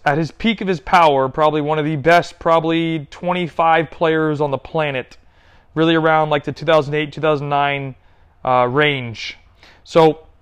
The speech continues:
he's a guy that is a Premier League winner, Champions League winner, and uefa European Championship winner with Portugal.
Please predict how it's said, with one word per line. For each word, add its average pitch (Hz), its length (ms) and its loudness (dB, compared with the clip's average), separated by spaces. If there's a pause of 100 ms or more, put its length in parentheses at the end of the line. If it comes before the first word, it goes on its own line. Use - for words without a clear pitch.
(600)
he's 180 180 2
a 185 40 2
guy 160 280 6
that 156 180 2
is 151 280 -2
a 143 440 0 (400)
Premier 208 220 2
League 214 160 2
winner, 226 300 0 (760)
Champions 165 460 0
League 156 120 0
winner, 147 440 -2 (420)
and 135 240 -4
uefa 156 600 2 (100)
European 160 420 0
Championship 139 520 -6
winner 135 200 -4
with 131 140 -6
Portugal. 139 460 -4